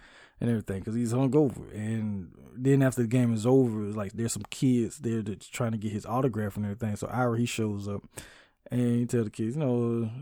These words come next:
"Yeah, maybe some other time, kids." Then he goes and talks to, um, Jimmy, who's like, like, "Well, I don't really wanna be here," this type of stuff. And Ira's like, "You know, you got some really good ball players out there." And Jimmy gets pissed when he says this, like, "Ball players?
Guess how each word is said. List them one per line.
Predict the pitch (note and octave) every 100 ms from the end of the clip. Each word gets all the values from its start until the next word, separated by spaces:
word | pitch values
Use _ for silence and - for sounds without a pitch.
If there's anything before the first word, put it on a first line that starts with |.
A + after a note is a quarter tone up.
| F3
"Yeah, | F3
maybe | E3 D3
some | C3+ C3
other | A2+ G2+
time, | G2+ F#2+
kids." | - G#2+ G2
Then | A2+
he | A#2+ C3+ B2+ - _ B2
goes | A#2+ A2
and | G#2+
talks | - A2 D#2+ -
to, | A2 G2+
um, | F#2+ G2 F#2+ F2+ F#2 _ _ _ _ _ _ _ _ _ B2+
Jimmy, | A2 B2+ A2+ A2
who's | A2+ A2 G2+
like, | F#2+ E2+ C#2+ _ _ _ _ _ -
like, | B2 A#2+
"Well, | G#2+
I | A#2 B2 B2+
don't | B2 A2+
really | A#2
wanna | A2+ G#2+ F2 - - B2 A2+
be | C#3 C#3 B2
here," | B2+ B2+ B2
this | A#2 A#2
type | A#2 G#2+ -
of |
stuff. | - A2+ G#2
And | -
Ira's | A2+ A2 G#2+ -
like, | G#2
"You | B2+
know, |
you | C3+ E3+
got | F#3 F3+
some | D3+ F3+
really | F#3+
good | F3+ E3 -
ball | - G#3+
players | C3 A#2 G2+ G2+
out | F2+
there." | F#2+ G2+
And | G2+
Jimmy | - E3 C#3+
gets | A#2 G2+
pissed | - E3 C3+ -
when | A2 G#2
he |
says | G#2 G#2 G#2
this, | G#2+ A2+
like, | F#2+ F2
"Ball | F#3 E3+ D#3
players? | E3+ E3